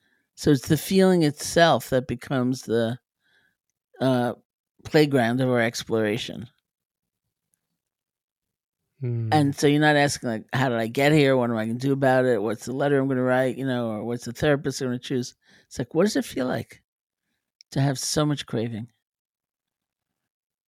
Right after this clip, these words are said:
Speaker 1: And that becomes really interesting. It's not something we often explore. It's something that,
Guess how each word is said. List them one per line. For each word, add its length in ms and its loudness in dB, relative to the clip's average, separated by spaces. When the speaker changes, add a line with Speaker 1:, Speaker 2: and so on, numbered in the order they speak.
Speaker 1:
And 380 4
that 360 8
becomes 440 0
really 200 2
interesting. 360 -4
It's 140 -6
not 160 -2
something 280 -2
we 140 -2
often 240 -6
explore. 680 2
It's 320 2
something 460 0
that, 480 0